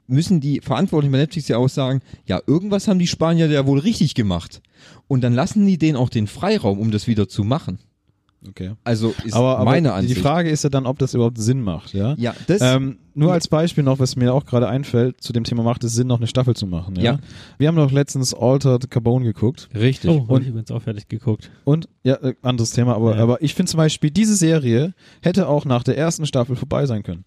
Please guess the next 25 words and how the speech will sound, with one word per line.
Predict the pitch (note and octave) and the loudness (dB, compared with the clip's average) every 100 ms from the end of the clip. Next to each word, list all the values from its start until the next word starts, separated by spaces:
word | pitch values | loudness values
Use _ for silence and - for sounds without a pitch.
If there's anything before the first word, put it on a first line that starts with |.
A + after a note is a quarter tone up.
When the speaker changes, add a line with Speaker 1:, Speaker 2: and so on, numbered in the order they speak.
| - | -8
Speaker 1:
Richtig. | F3 A#2 | -6 -2
Speaker 2:
Weil | B2 D3+ E3 | 0 0 0
das | D3 | -2
ist | D#3+ | -2
eine | D3 C3 B2+ | -2 -2 -2
abgeschlossene | D#3+ - G#3 - E3+ E3+ D#3 C#3+ C#3+ | -2 -2 -2 0 0 0 0 0 0
Geschichte | - B2 D3+ E3 G#3 G#3+ | 0 0 0 0 0 0
und | D3 | 0
die | B2+ | 2
Speaker 1:
Ja. | |
Speaker 2:
ist | D#3+ | 2
Speaker 3:
Mhm. | A#2 | 2
Speaker 2:
vorbei. | C3+ C3 A#2 | 2 2 0
Es | - | -2
gibt | G#3 - | -4 -4
eine | E3 | -2
zweite | D3 C#3+ | 0 0
Staffel, | D3 D3+ - | 0 0 -2
okay, | C#3 - B2+ - - - | -4 0 0 -2 -12 -8
aber | - B2+ | -2 0
dann | C#3 D3 - _ _ C3+ | 2 0 -4 _ _ 0
würde | F#3 G3+ | 0 0
ich | E3+ | 0
mir | D#3 | 2
wünschen, | C#3 D3+ B2+ D3 | 2 0 -4 -6